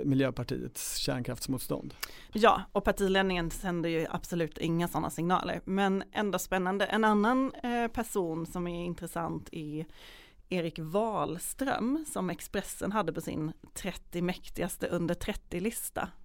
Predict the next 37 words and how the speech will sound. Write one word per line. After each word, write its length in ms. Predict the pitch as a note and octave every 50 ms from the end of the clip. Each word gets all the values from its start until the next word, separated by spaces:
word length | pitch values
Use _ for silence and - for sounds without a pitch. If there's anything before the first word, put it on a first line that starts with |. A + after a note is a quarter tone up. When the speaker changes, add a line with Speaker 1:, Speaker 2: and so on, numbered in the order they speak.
| - -
Speaker 2:
Plats 300 | - G3+ - - - -
tjugoåtta, 420 | - - - G3+ - - - -
tror 200 | - - - C2+
jag. 80 | - - - - - - - - D3
Speaker 1:
Okej. 140 | E3 D#3+ -
Speaker 2:
Han, 420 | A3 A#3 A3+ A3+ G#3+ A#3 C#4+ A3
eh, 180 | A#3 G#3 A3+ G#3+ - - - - - -
är 200 | A#3+ - G#3+ -
en, 200 | F#3+ A#3+ F#3 -
Speaker 1:
<laughs> 80 | G3+ F#3
Han 120 | - A#3+
är 40 | A#3
inte 220 | A3 G3+ - A3
i 60 | A3 G#3+
toppen, 580 | - - G3 G#3+ G#3+ - D4+ F#3+ E3+ D#3+ D3
men 140 | D#3 E3 D#3+
han 140 | E3+ E3+ E3
var 80 | E3 E3+
ändå 220 | F3 E3+ D#3 E3+
där. 260 | D#3+ F#3 E3 - -
Speaker 2:
Nej, 100 | A3+ A#3+
men 120 | B3 B3 C#4
han 220 | C#4+ C4 B3+ B3+
är 40 | A#3+
en 120 | A#3 A3
Grön 300 | G#3 G3 G3+ G3 F#3+ F#3+
Ungdom, 800 | - A3 A3 G#3+ G3 F#3 E3+ F3+ F3+ F3 E3+ F3 F3 F3 F3 F3
eh, 420 | F3 F3 F3 F3 E3+ E3+ E3 E3+ F3 - - - - - - G3
han 80 | G3+
sitter 180 | F#3+ F#3 - F3
i 20 | E3+
Grön 160 | F3 F3 F3
Ungdoms 240 | E3+ E3+ E3 D#3 -
styrelse 640 | - - C4 C#4 C4+ C4+ D4 C#4+ C#4+ D#4 D4 D4 -
och 100 | - B3
har 100 | B3 A#3+
nu 360 | A#3 G#3+ E3+ E3 D#3+ D#3 -